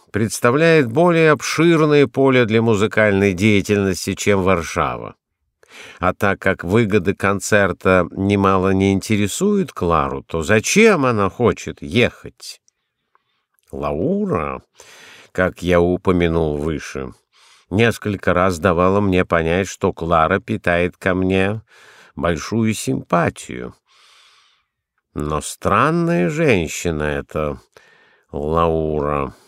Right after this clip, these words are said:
Невинность Клары пробуждает в ней зависть, но только такую, какую пробуждало бы оригинальное украшение. Богатая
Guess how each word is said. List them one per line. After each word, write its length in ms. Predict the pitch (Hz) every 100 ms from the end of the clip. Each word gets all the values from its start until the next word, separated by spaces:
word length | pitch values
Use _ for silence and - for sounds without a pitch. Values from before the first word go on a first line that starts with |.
| _ _ _ _ _ _ _ _ _ _ _ -
Невинность 1160 | 98 87 92 107 117 127 110 95 90 85 - -
Клары 720 | - 143 180 156 85 65 65 - _ _
пробуждает 800 | 87 82 92 85 165 165 160 -
в 60 |
ней 200 | 156 156
зависть, 1080 | 143 131 139 107 76 64 - - - - - _ _ - - - -
но 120 | 113 127
только 340 | 156 139 156
такую, 1040 | - 175 - 269 262 240 233 226 208 180 156
какую 480 | 160 143 175 175 147
пробуждало 800 | 143 147 147 135 139 165 151 139
бы 200 | 143 135
оригинальное 960 | 127 127 135 127 131 147 147 143 139 139
украшение. 1200 | - 131 - 151 - - 131 82 69 64 57 52 _ _ _ _ _ - -
Богатая 640 | - 208 196 147 127 104